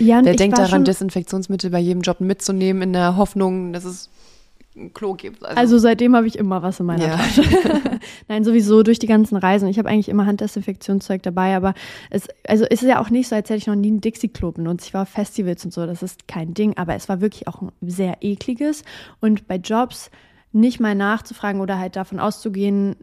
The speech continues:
Speaker 1: „Hey, alles gut, ne? Wir können das schon irgendwo hinmachen“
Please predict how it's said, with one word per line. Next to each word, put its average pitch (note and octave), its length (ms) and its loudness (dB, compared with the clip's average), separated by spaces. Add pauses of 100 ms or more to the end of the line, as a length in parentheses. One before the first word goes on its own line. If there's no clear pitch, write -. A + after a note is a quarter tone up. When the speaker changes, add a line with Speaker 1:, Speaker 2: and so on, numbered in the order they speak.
(120)
Speaker 1:
„Hey, G#3+ 380 2
alles G#3 280 -2
gut, D4+ 400 2 (100)
ne? D#4+ 260 4
Wir A3+ 80 -4
können A#3+ 140 2
das A#3+ 100 0
schon - 140 -2
irgendwo G3 420 2
hinmachen“ A#3 800 2